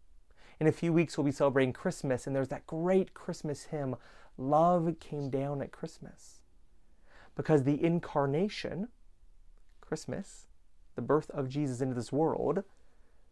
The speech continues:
that is all about love. And Jesus,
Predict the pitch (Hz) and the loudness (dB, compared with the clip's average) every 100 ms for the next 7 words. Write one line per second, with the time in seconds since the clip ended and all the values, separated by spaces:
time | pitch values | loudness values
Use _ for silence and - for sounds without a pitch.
0 | - 143 160 - 151 127 - 151 123 - | -4 4 4 4 0 2 4 6 4 -2
1 | 135 165 - - - - - - - - | -10 -12 -16 -20 -20 -20 -20 -20 -18 -6
2 | 127 120 120 120 139 - - 175 - - | -4 -4 -4 -8 -10 -12 -14 -16 -18 -20
3 | - - - - - - - - - - | -20 -20 -20 -20 -20 -20 -20 -20 -20 -20
4 | - - - 147 131 151 180 156 120 120 | -20 -20 -6 -4 0 4 4 4 2 0
5 | - | -8